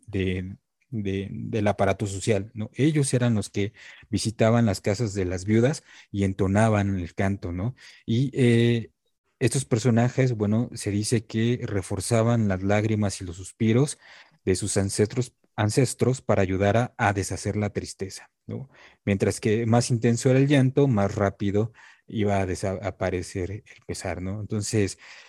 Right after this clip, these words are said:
seguramente eran unos llantos sumamente, digamos, con un tono elevado de volumen y que se,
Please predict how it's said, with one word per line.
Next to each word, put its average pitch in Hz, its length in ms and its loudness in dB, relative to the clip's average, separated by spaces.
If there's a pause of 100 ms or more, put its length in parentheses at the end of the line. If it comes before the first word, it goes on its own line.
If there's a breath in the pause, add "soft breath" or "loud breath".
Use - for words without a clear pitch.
(400 loud breath)
seguramente 139 1200 6
eran 120 200 6
unos 127 240 4
llantos 113 840 -2 (1400)
sumamente, 117 960 2
digamos, 101 880 -4 (640)
con 107 180 0
un 127 120 6
tono 131 260 6
elevado 110 540 6
de 104 100 4
volumen 104 560 0 (320 loud breath)
y 110 120 -4
que 117 100 -4
se, 107 200 0